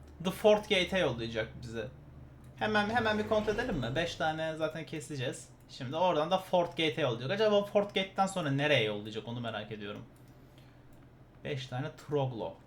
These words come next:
keseceğiz. Moss Cutter. Troglo'lar neredeymiş?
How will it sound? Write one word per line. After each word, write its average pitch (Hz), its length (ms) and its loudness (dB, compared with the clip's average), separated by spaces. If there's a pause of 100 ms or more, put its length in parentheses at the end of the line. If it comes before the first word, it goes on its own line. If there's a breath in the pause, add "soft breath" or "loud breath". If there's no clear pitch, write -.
(220)
keseceğiz. - 640 -12 (1200)
Moss 120 300 -4 (200)
Cutter. 143 540 -10 (3250)
Troglo'lar 147 580 -2
neredeymiş? 147 600 -6